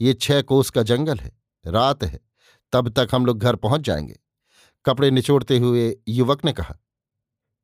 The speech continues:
"क्या आपका घर भी यहीं है?" चलते हुए स्नेह सिक्त स्वर से कनक ने पूछा। "मेरा घर नहीं, मेरे भाई की ससुराल है, राजकुमार वहीं होंगे।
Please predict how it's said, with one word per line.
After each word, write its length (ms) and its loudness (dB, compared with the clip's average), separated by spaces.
"क्या 140 0
आपका 300 0
घर 220 0
भी 220 -2
यहीं 240 2
है?" 140 -10
चलते 340 0
हुए 340 2
स्नेह 360 2
सिक्त 320 -4
स्वर 240 0
से 140 -4
कनक 300 -2
ने 80 0
पूछा। 300 -12
"मेरा 260 2
घर 240 0
नहीं, 260 -2
मेरे 220 2
भाई 240 0
की 120 -8
ससुराल 400 -2
है, 120 -14
राजकुमार 500 0
वहीं 240 2
होंगे। 320 -4